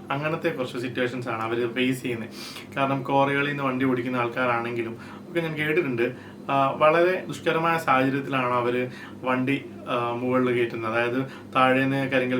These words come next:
ക്വാറിയിൽ നിന്ന് കല്ല്, ആ, പൊട്ടിച്ച് ആ വണ്ടിയിൽ കയറ്റി ആ കുത്തനെയുള്ള കയറ്റം കയറി ഒരു വണ്ടിക്ക് മാത്രം പോകാവുന്ന പാത്തിലൂടെ അവർ ഓടിച്ച് അവരതിൻ്റെ മേളിൽ കയറുമ്പോൾ അതിൻ്റെ ഇടയ്ക്ക് ചിലപ്പോൾ വണ്ടി ടയർ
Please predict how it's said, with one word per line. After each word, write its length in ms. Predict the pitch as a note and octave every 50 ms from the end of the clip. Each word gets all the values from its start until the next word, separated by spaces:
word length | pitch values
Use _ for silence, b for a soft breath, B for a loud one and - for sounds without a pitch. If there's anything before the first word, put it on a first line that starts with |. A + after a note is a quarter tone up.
| A#2+
ക്വാറിയിൽ 280 | C3+ B2+ B2+ C3 C3 C3 B2+
നിന്ന് 180 | B2+ B2+ C3 B2+ B2 -
കല്ല്, 240 | B2+ B2 B2 B2+ C3 C3+ - - - - C3+
ആ, 40 | B2+ B2 A#2+ C#3
പൊട്ടിച്ച് 340 | C3 B2+ C3+ B2 B2 B2 B2+ -
ആ 40 | C#3 B2
വണ്ടിയിൽ 280 | B2+ B2+ B2 B2+ B2+ B2+ B2
കയറ്റി 260 | B2 A#2+ A2+ - C3 B2 B2+ B B B B B B B - C3
ആ 40 | B2+ C3 B2+
കുത്തനെയുള്ള 580 | C#3 C3+ C3 - C#3 C#3 C#3 C3+ C3 B2+ B2+ B2+ B2 B2+
കയറ്റം 300 | B2+ A#2+ A#2+ - C3 C3
കയറി 220 | B2 B2 B2 A#2+ A#2+ B2
ഒരു 80 | B2 C3 C3
വണ്ടിക്ക് 300 | C3 B2+ B2+ C3 C3 C3 B2+
മാത്രം 240 | B2 B2 B2 B2+ C3 B2+
പോകാവുന്ന 420 | B2+ B2 B2 B2+ B2 B2 B2 B2 B2 B2+
പാത്തിലൂടെ 400 | B2+ B2 A#2+ - C3 B2+ B2+ B2 B2
അവർ 120 | B2 B2 B2+ B2
ഓടിച്ച് 340 | B2+ B2+ B2 A#2+ - C3 B2 B2 B2 B B B B B B B C#3
അവരതിൻ്റെ 300 | B2+ B2+ B2+ B2+ B2+ B2+ B2
മേളിൽ 200 | B2 B2+ B2+ B2 -
കയറുമ്പോൾ 360 | C3 B2+ B2 A#2+ B2 B2 B2 B2
അതിൻ്റെ 200 | B2 B2 B2+ B2
ഇടയ്ക്ക് 200 | B2+ B2+ C#3 C3
ചിലപ്പോൾ 240 | C3+ C3 B2+ B2 B2 B2+
വണ്ടി 160 | B2 A#2 - -
ടയർ 180 | B2+ B2 B2 B2